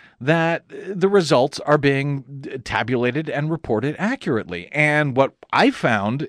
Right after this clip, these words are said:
in two thousand and four was that there was really no way to do that, and that the system was set up to prevent the public from finding out that the election,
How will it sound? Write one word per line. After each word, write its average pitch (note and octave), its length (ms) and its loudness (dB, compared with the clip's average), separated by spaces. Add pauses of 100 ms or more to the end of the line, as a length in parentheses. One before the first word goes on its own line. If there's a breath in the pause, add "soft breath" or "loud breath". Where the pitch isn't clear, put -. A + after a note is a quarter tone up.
in A#2 120 -2
two - 140 -8
thousand A2+ 320 0
and G#2 120 -4
four A2 280 0
was C3 180 0
that D#3 140 0
there E3 80 2
was D#3+ 180 -2
really D#3+ 380 2
no D3+ 240 2
way D3 280 2
to D3+ 140 -2
do C4 280 4
that, A#2 260 2
and C3 160 -4
that C3 100 -4
the C3+ 100 -6
system G#3+ 300 -4
was D3 140 -2
set A#2+ 220 -2
up A#2 220 -2
to C3+ 220 0 (540 loud breath)
prevent G3+ 600 2 (180 loud breath)
the C3+ 140 4
public G#2+ 500 0
from A#2+ 180 0
finding A2 440 -2
out G2 240 -4
that G2+ 160 -6
the G#2+ 80 -2
election, G2 580 -2